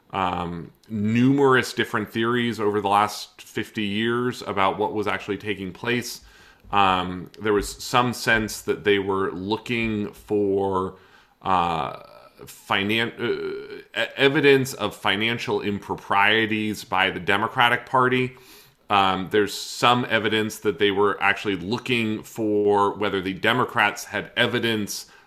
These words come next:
of Nixon's financial improprieties.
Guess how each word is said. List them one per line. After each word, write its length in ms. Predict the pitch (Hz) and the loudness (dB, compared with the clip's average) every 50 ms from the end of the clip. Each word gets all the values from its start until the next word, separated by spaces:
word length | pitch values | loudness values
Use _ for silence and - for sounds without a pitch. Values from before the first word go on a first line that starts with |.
| _ - | _ -6
of 200 | - 101 85 87 | -6 -4 -4 -4
Nixon's 840 | 92 92 101 117 139 151 - - - - 165 151 147 147 147 139 135 | -4 -2 2 2 2 2 0 -4 -8 -2 0 0 2 2 0 -2 -4
financial 600 | - - 139 139 135 135 139 139 135 - 147 131 | -4 -2 0 0 4 4 2 2 2 0 -2 -2
improprieties. 1000 | 123 135 135 127 135 131 - - 135 131 131 131 131 127 131 135 135 135 131 - | 0 0 -2 -2 -4 -6 -2 -2 0 2 2 2 2 2 2 0 0 0 -2 -6